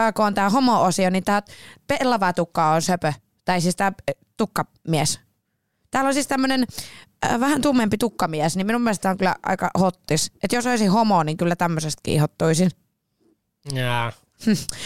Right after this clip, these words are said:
Speaker 1: Katsotko, meillä on niin erilainen miesmaku.
Speaker 2: Siis mä tykkään sit taas tämmöisestä kuvasta, missä miehellä näkyy niinku bokserit.
Speaker 1: <laughs> Niinkö sulla on tuo bokserijuttu?
Speaker 2: Joo,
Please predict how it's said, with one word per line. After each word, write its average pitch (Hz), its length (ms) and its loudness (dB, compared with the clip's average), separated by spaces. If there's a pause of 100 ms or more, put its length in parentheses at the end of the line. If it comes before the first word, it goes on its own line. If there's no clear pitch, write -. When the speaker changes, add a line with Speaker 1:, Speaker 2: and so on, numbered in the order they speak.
(120)
Speaker 1:
Katsotko, 392 320 -2
meillä 392 240 0
on 349 100 0
niin 370 240 0
erilainen 180 640 2
miesmaku. 151 880 0 (600)
Speaker 2:
Siis 185 240 0
mä 254 140 0
tykkään 190 380 0
sit 170 180 -4
taas 160 220 0
tämmöisestä 185 540 -2
kuvasta, 135 360 -2
missä 120 220 -4
miehellä 131 360 -2
näkyy 117 300 -6
niinku 113 380 -8
bokserit. 147 800 -2 (300)
Speaker 1:
<laughs> - 360 -12
Niinkö 285 280 2
sulla 320 200 2
on 285 80 -2
tuo 277 100 0
bokserijuttu? 185 1400 0
Speaker 2:
Joo, 147 300 4